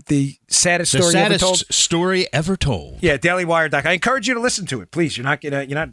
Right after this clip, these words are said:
Speaker 1: you know, this is not a zero-sum game. I don't, I'm not envious of anyone else's success. I think he's doing a great job. Um, okay. This one I find, uh, very strange. This is Ben on
Speaker 2: Me
Speaker 1: Trey
Speaker 2: too.
Speaker 1: Gowdy.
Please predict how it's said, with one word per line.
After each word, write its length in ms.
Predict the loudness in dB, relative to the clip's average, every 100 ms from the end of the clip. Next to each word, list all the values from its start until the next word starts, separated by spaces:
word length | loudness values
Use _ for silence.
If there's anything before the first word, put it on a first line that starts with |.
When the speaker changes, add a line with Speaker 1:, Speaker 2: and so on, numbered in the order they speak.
| -8
Speaker 1:
you 100 | -6
know, 140 | -4
this 160 | -2 0
is 100 | 0
not 160 | 0
a 40 | 0
zero-sum 540 | 0 0 0 -2 0
game. 280 | 0 0 0
I 120 | 0
don't, 180 | 0 0
I'm 80 | 0
not 180 | -2 -4 _
envious 480 | -2 0 2 2 0
of 80 | 0
anyone 300 | 0 2 2
else's 320 | 2 2 0
success. 460 | 0 0 0 0 0
I 120 | -4
think 220 | -6 -12
he's 120 | -10
doing 180 | -10 -10
a 40 |
great 280 | -8 -8 -8
job. 240 | -10 -12 -16 _ _ _ _ -4
Um, 320 | -4 -4 -8 _ _ _ _ _
okay. 340 | -4 -2 -4 -6 _ _ _ _ _ _ _ _ _
This 260 | 0 0 2
one 240 | 2 2
I 120 | 0
find, 480 | 0 2 2 0 -4 -2
uh, 220 | 0 0
very 280 | 0 -2 -2
strange. 400 | -4 -6 -10 -2
This 180 | 0 2
is 220 | 0 -2 0
Ben 240 | 0 2
on 140 | 2 2
Speaker 2:
Me 40 |
Speaker 1:
Trey 240 | 2 0
Speaker 2:
too. 60 | 0
Speaker 1:
Gowdy. 400 | 0 0 -2 -4